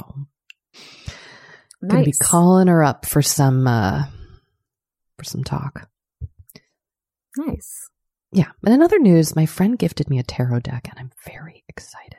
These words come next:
Speaker 1: to take that out for a spin.
Speaker 2: Ooh.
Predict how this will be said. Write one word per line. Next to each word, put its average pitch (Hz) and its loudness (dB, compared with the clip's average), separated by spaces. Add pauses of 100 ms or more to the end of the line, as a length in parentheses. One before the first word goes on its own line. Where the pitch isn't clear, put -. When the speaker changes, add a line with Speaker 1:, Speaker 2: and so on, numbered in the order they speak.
Speaker 1:
to - -18
take - -12
that 139 -4
out - -8
for 427 4
a 508 4
spin. 453 0
Speaker 2:
Ooh. 190 -2